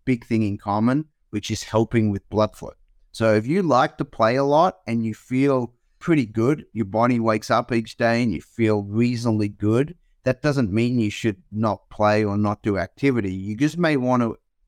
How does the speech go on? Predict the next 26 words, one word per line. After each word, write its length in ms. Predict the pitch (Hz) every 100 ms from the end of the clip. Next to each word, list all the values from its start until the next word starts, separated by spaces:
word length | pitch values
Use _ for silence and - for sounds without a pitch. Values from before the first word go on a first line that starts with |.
| 117
do 180 | 127 113
a 20 |
little 460 | 117 139 151 151
bit 180 | 139 131
more 300 | 117 117 117
recovery 540 | 107 - 113 107 110 104
type 360 | - 98 -
treatments 720 | - - 156 - 107 90 104 -
at 140 | 113
the 180 | 113 -
end 280 | 113 131 123
of 140 | 107 95
days 520 | 92 76 78 107 - _ _ _
to 120 | - 110
help 360 | - 143 143
your 200 | 127 113
body 340 | 95 107 107 101
recover 500 | 101 - 107 98 104
a 100 | 98
little 260 | 104 101
bit 220 | 95 -
more 500 | 110 110 110 104 98 - _ -
for 160 | 113
the 120 | 104
next 300 | 104 98 - -
day. 260 | 95 71